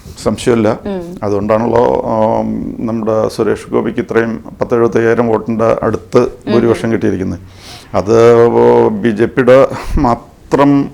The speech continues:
Speaker 1: ഒരു കഴിവ് അംഗീകാരമായിരിക്കില്ല. സി, ഇദ്ദേഹത്തിന്, ആ, സുരേഷ് ഗോപിക്ക് അദ്ദേഹത്തിൻ്റെതായ പേഴ്സണൽ ഒരു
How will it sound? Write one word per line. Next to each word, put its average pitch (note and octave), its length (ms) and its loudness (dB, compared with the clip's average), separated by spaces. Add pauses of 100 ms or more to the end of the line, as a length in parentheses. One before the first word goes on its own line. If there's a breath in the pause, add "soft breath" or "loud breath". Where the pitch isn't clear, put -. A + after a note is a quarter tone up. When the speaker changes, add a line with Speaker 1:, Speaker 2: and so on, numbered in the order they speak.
(160)
Speaker 1:
ഒരു C#3 300 -2
കഴിവ് C3+ 260 6
അംഗീകാരമായിരിക്കില്ല. C#3 800 4
സി, C3+ 140 -2 (680)
ഇദ്ദേഹത്തിന്, A2+ 560 0 (520 loud breath)
ആ, G#2 100 -4
സുരേഷ് G2+ 400 -4
ഗോപിക്ക് G#2 220 -2
അദ്ദേഹത്തിൻ്റെതായ A#2 680 2
പേഴ്സണൽ A#2+ 800 0
ഒരു A#2 280 0